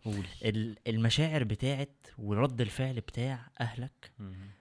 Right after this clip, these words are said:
Speaker 2: بعد الانفستمنتس أو الاستثمارات اللي عملوها فيك خلال كل السنين بتاعت هندسة. وأنا أخويا في هندسة،
Speaker 1: آه.
Speaker 2: فمتخيل كم الآلام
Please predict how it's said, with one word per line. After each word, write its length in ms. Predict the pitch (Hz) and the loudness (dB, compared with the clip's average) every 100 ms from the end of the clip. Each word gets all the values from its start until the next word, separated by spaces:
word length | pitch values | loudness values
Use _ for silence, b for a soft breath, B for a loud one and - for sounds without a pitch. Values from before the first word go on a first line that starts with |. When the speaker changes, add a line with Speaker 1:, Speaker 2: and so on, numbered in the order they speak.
| _ - | _ -8
Speaker 2:
بعد 460 | 139 120 117 104 | 4 6 6 0
الانفستمنتس 1080 | 104 101 98 - 104 104 120 - 113 107 - | -2 -4 -8 -4 -2 2 2 2 -2 -2 -4
أو 200 | - 110 | -4 -4
الاستثمارات 1000 | 107 104 - 101 110 104 110 113 - - | -4 -6 -6 -8 -2 2 4 4 2 -8
اللي 180 | - 101 | -8 -4
عملوها 300 | 95 98 113 | -2 0 0
فيك 200 | 113 117 | -2 -6
خلال 200 | - 110 | -2 -4
كل 200 | - 120 | 2 2
السنين 300 | 117 110 113 | 2 0 0
بتاعت 220 | 110 101 | 0 -2
هندسة. 280 | 107 110 127 | 0 0 2
وأنا 240 | 131 139 - | 2 2 0
أخويا 200 | 139 151 | 4 4
في 120 | 151 | 4
هندسة، 300 | 113 120 135 | 2 2 0
Speaker 1:
آه. 380 | 131 - - 113 | -4 -8 -16 -10
Speaker 2:
فمتخيل 960 | 110 123 117 120 120 120 147 151 143 | -2 4 4 4 4 4 6 6 4
كم 300 | 123 139 147 | 2 0 2
الآلام 640 | 127 - 110 113 135 151 | 0 0 0 4 4 2